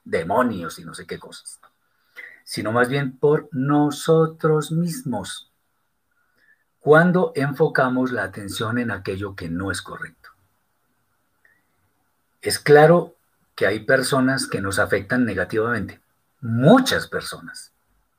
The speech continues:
Yo creo que a todos nos ha pasado que alguien nos molesta, nos oprime, etcétera. Pero de nosotros depende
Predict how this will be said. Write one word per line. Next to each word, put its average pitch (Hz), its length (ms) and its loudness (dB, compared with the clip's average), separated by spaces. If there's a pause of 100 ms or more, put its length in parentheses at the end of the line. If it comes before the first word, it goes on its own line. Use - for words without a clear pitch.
(720)
Yo 104 160 -4
creo 120 220 2
que 123 100 4
a 113 100 -2
todos 135 280 2
nos 107 100 -4
ha 101 80 2
pasado 120 400 4
que 95 140 -6
alguien 113 500 -6 (1500)
nos 110 440 -6
molesta, 95 720 -8 (1160)
nos 90 280 -8
oprime, 98 640 -6 (440)
etcétera. - 580 -12 (1900)
Pero 170 280 6
de 170 120 6
nosotros 131 520 0
depende 98 580 -8